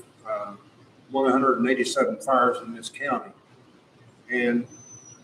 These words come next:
the majority of the fires came at nighttime when we're all safe in bed. And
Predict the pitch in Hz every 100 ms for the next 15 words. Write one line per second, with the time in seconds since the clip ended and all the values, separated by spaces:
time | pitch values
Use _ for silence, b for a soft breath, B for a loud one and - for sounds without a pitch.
0 | - 117 123 - 156 170 156 123 - 135
1 | 135 131 - - 139 131 123 127 123 -
2 | - 113 - - - - - 120 117 127
3 | 120 110 110 - 127 117 117 - - 117
4 | 104 - - - - _ _ _ _ _
5 | - 220 113 113